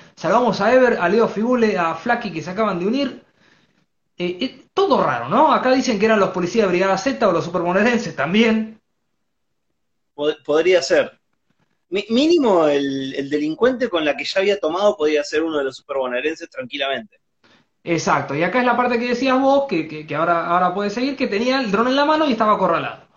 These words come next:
Speaker 2: Exactamente, y más luego de haber tirado el código binario y haber tirado la frase,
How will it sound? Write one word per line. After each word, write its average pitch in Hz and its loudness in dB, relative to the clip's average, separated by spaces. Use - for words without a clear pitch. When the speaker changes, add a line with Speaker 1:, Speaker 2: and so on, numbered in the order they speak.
Speaker 2:
Exactamente, 139 -4
y 131 -6
más 139 -8
luego 190 6
de 160 6
haber 170 4
tirado 165 2
el 135 -4
código 160 0
binario 175 2
y 113 -2
haber 131 2
tirado 127 0
la 151 -4
frase, 233 0